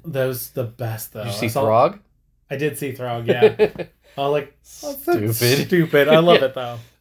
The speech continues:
Speaker 2: And, um, basically Loki has decided that he's going to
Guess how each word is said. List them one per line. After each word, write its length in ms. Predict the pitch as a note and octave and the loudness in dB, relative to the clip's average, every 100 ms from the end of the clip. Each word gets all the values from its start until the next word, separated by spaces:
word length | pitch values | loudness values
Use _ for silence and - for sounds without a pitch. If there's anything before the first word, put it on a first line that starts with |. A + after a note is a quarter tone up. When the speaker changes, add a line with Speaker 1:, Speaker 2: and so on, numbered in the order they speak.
| _ E3+ | _ -2
Speaker 2:
And, 580 | F#3+ F#3+ F#3 F#3 D#3+ _ _ _ _ - | 0 0 -2 -4 -12 _ _ _ _ -2
um, 680 | D3+ D#3+ D#3+ D#3+ D#3+ D#3+ D#3 _ _ _ _ _ _ - | 0 2 2 2 0 -4 -10 _ _ _ _ _ _ -2
basically 400 | E3+ F3+ F3 E3 | 0 0 -4 -2
Loki 260 | D3+ D#3+ D3+ | 0 -2 -4
has 100 | C#3 | -6
decided 400 | C3 C3+ C3 B2 | -4 -2 -2 -4
that 120 | A#2+ | -8
he's 200 | C#3 C3 | -10 -6
going 280 | B2+ B2+ B2 | -4 -4 -6
to 440 | C3 B2 B2 | -8 -8 -8